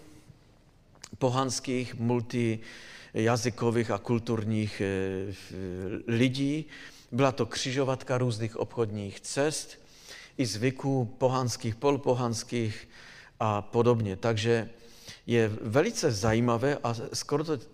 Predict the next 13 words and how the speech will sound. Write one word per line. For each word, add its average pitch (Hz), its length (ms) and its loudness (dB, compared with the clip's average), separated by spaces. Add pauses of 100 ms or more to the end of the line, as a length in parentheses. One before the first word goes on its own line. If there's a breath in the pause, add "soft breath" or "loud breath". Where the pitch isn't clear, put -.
až 127 160 -2
nikdo 165 280 0
nečekal, 156 720 0 (460 loud breath)
že 113 240 0
by 113 440 0
Ježíš 131 640 0
jako 127 240 -2
Mesiáš, 110 800 -2 (300)
ten 90 200 -10
čistý, - 480 -6
svatý 120 440 -4
boží 107 380 -6
muž, 131 360 -6